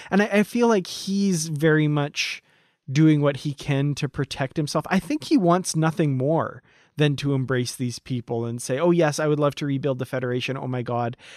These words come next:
the Federation ideals. We need to do this, this, and this." But he, he's like, he has to weigh that against the needs of the Federation and, and what's going on right now. Like he says, triage later on,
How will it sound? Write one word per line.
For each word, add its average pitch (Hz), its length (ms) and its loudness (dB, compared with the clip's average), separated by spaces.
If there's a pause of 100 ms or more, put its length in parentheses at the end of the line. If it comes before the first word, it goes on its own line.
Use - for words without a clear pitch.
(140)
the 139 80 -2
Federation 131 500 0
ideals. 123 540 -4
We 131 80 -4
need 123 200 -4
to 123 60 -14
do 127 160 -6
this, 120 240 -6
this, - 240 -10
and 123 140 -6
this." 117 180 -8 (280)
But 147 160 0
he, 139 340 0
he's 151 320 -4
like, 139 340 0 (320)
he 165 180 -2
has 151 440 -4
to 139 840 -2
weigh 139 680 0
that 131 380 -4
against 131 840 -6
the 131 100 -2
needs 131 400 -2
of 127 120 -4
the 131 120 -6
Federation 123 680 -4
and, 123 200 -10
and 120 240 -8
what's 120 260 -8
going 120 240 -4
on 117 140 -6
right 117 140 -8
now. 127 120 -4
Like 123 200 -4
he 143 80 -8
says, 135 260 -4
triage 113 760 -4
later 113 360 -4
on, 107 260 -8